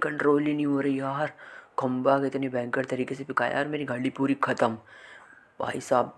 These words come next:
दो तीन सेकंड के लिए भाई गाड़ी पूरी हवा में थी और एकदम से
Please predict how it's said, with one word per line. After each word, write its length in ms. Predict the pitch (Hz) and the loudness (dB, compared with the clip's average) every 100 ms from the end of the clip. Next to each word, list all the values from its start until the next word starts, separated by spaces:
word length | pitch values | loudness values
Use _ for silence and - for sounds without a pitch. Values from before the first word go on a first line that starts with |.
| - | 2
दो 180 | 135 135 | 4 4
तीन 220 | 139 135 | 2 0
सेकंड 360 | 127 127 127 123 | 0 -2 -2 0
के 100 | 127 | 0
लिए 120 | 127 | 2
भाई 220 | 117 120 | 0 -2
गाड़ी 260 | 120 120 120 - | 0 0 -2 -2
पूरी 260 | 135 135 131 | 2 4 2
हवा 240 | 120 123 | 2 0
में 160 | 120 117 | -2 -4
थी 240 | - 127 127 - - - - | -2 -4 -6 -16 -18 -10 0
और 200 | 127 - | 0 2
एकदम 380 | 127 127 135 | -2 0 0
से 120 | 127 | 0